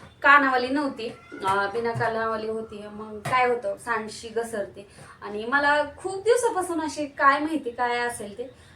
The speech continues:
मला कानावालीच घ्यायची होती, म्हणजे अशा सगळ्यांच्या पाहिल्यानंतर मला असं वाटायचं की आपल्याकडे ही एक असावी. तसं माझ्याकडं खूप कढया आहेत. त-, अम, तर त्याच्यातल्या काही कढया मी ठेवून दिल्या आहेत की, अ,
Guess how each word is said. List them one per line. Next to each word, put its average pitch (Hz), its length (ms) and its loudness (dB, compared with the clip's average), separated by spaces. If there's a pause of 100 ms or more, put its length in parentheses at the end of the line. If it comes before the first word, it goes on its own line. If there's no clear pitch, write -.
(200)
मला 220 160 -2
कानावालीच 262 680 2
घ्यायची 262 260 0
होती, 220 200 -8
म्हणजे 208 200 -8
अशा 214 200 -2
सगळ्यांच्या 240 480 -2
पाहिल्यानंतर 247 580 0
मला 277 200 2
असं 294 180 0
वाटायचं 311 320 -2
की 294 80 -4
आपल्याकडे 302 480 0
ही 311 300 -6
एक 262 200 0
असावी. 240 320 -2 (520)
तसं 294 200 4
माझ्याकडं 269 440 0 (140)
खूप 302 260 0
कढया 226 400 4
आहेत. 220 240 -2 (640)
त-, 220 40 -6
अम, 202 440 0 (460)
तर 233 280 4
त्याच्यातल्या 277 500 0
काही 285 280 0
कढया 269 320 6
मी 277 360 0
ठेवून 302 260 2
दिल्या 247 220 4
आहेत 202 180 -4
की, 220 380 -6
अ, 240 80 2